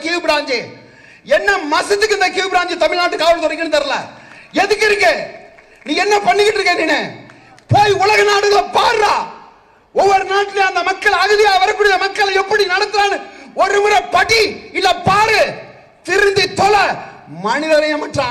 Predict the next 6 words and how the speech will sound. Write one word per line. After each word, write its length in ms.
அரக்கர்களாக 760
நீ 60
இருக்கிற. 240
செத்து 300
சாகுறான், 380
நடப்பதற்கு 760